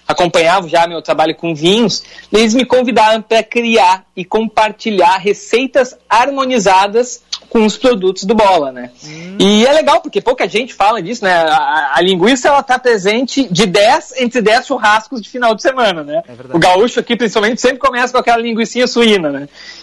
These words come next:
Speaker 1: E muito é pouco, aí o pessoal fica restrito só a, a, a fazer ela no churrasco, né?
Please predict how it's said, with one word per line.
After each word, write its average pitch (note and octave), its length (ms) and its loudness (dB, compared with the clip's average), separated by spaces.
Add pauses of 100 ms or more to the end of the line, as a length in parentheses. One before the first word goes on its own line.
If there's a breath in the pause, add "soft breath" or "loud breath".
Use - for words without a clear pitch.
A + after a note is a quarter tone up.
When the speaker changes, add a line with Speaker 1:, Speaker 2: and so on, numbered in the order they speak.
Speaker 1:
E G#3+ 380 4
muito C4+ 260 2
é D4+ 60 2
pouco, C4 240 -2
aí G3 160 0
o A3 80 -2
pessoal C4 240 0
fica C#4 140 -4
restrito C#4 560 -2
só G#3 180 0
a, G#3+ 60 2
a, F3 840 0
a F3 40 -6
fazer G#3 260 0
ela A3+ 180 2
no A#3+ 100 -2
churrasco, C4+ 520 -2
né? C3 140 -14